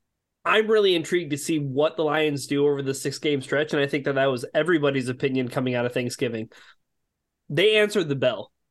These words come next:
in a resounding way by beating Jacksonville the way that they did. I don't think that anybody can say, I mean, there,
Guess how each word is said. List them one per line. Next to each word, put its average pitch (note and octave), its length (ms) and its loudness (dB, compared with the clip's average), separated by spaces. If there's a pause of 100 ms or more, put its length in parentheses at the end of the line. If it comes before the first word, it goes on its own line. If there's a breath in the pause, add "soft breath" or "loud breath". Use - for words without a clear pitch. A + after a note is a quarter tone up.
(160)
in C#3+ 480 2 (180)
a D3+ 160 2
resounding C#3 720 0
way A#2+ 340 -4 (380)
by D3 160 4
beating C#3+ 440 -2
Jacksonville B2+ 520 0
the B2 100 -4
way B2 160 0
that A#2+ 140 -2
they A#2+ 140 0
did. A#2 220 -4 (920)
I F#3 80 4
don't G#3 160 6
think F#3 140 2
that D#3+ 160 2
anybody D#3 460 2
can D3 160 -2
say, C3+ 340 -2 (1120 soft breath)
I F#3+ 80 2
mean, F3 200 2
there, F3 140 2